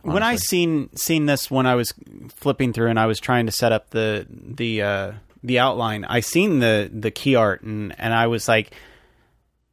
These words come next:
Speaker 1: "I'm not sure that's gonna translate well now that I'm actually seeing it, um, a, a P V of it." I, I'm sorry. I, it just, it does not appeal to me in any way, shape, or form. I'm literally watching it,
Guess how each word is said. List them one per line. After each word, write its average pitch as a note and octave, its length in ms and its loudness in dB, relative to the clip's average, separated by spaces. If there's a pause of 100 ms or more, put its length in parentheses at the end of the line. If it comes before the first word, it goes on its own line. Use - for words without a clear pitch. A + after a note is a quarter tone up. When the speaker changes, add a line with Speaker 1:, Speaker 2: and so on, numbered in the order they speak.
(400)
Speaker 1:
"I'm C#3 360 2
not C#3 240 2
sure D#3+ 320 0
that's D#3 240 0
gonna F3+ 160 0
translate F3 420 0
well A3 400 2
now C3 240 2
that C3 100 4
I'm B2 140 2
actually B2+ 360 0
seeing B2 500 0
it, C#3 160 -2 (240)
um, A2 520 0 (160)
a, A#2 280 -2
a A2 100 -2
P B2 280 -4
V A2 260 2
of C3 100 2
it." D3 220 0 (200)
I, A#2+ 440 0 (960)
I'm D3 140 2
sorry. E3 420 0
I, - 140 -2
it C#3+ 260 2
just, E3+ 240 0
it A#2+ 380 -2
does D3 260 0
not C#3+ 200 2
appeal C#3 340 0
to - 120 -6
me A2+ 240 -2
in A#2 140 -4
any C3+ 300 2
way, B2 180 4
shape, A#2+ 300 -2
or A2+ 80 -2
form. F#2 400 -2
I'm A#2+ 400 0
literally C#3+ 440 0
watching A2+ 540 -2
it, G2+ 200 -4